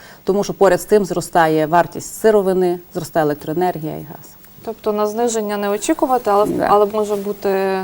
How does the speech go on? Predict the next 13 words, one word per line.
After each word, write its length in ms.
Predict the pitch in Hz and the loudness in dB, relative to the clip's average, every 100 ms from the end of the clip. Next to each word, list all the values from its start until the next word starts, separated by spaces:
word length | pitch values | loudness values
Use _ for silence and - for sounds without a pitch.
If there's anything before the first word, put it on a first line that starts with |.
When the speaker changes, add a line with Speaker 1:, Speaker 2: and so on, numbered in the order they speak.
| 190 | -6
Speaker 2:
навпаки 500 | 185 - 196 214 202 | -8 -10 -8 -2 0
і 40 | |
підвищення. 460 | 196 196 180 160 180 | 0 0 0 0 2
Speaker 1:
Може 200 | 185 208 | 2 4
бути 420 | 196 226 - 196 202 | 4 4 6 4 4
і 60 | |
підвищення, 520 | 202 185 196 - 220 208 | 2 4 6 4 0 -4
тому 160 | 220 | -2
що 60 | 214 | -4
всі 140 | 269 | -2
повинні 320 | 247 233 214 | 2 4 4
зрозуміти, 640 | 190 190 175 185 165 160 - - - - | 4 2 2 2 2 0 -8 -14 -20 -14
що 180 | - | -4